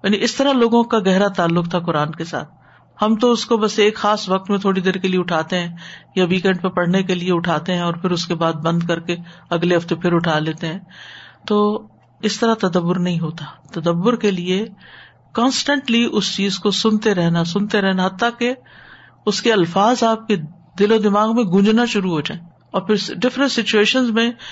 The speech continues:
چاہے آپ لوگوں کے اندر بیٹھے ہوں، باتیں کر رہے ہوں، سو رہے ہوں، کھا رہے ہوں، پی رہے ہوں، تو آپ کی بیک آف مائنڈ وہ پلے ہو رہا ہوتا ہے۔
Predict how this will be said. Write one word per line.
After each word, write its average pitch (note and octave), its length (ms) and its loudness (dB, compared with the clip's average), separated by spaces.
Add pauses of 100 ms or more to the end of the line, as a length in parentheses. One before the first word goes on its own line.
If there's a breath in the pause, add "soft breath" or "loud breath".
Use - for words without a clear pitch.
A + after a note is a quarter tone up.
(160 loud breath)
چاہے C#4 200 2
آپ C4 280 2
لوگوں A3 280 2
کے A#3+ 120 0
اندر G#3+ 220 2
بیٹھے F#3+ 300 0
ہوں، G3+ 220 2
باتیں F3+ 360 0
کر G3 220 0
رہے F#3+ 160 0
ہوں، F#3 260 2 (400 loud breath)
سو G#3+ 260 2
رہے G#3+ 120 4
ہوں، G3+ 140 2
کھا F#3+ 320 2
رہے G#3 160 2
ہوں، G3 120 0
پی G3+ 260 0
رہے G3+ 120 2
ہوں، G3 120 2 (480 loud breath)
تو G3+ 80 0
آپ G#3 240 -2
کی G#3+ 60 -4
بیک G3 320 0
آف G3+ 80 -2
مائنڈ F#3+ 320 2
وہ F#3+ 100 2
پلے G3 240 2
ہو E3+ 200 4
رہا D#3 100 2
ہوتا C#3 280 -4
ہے۔ - 160 -16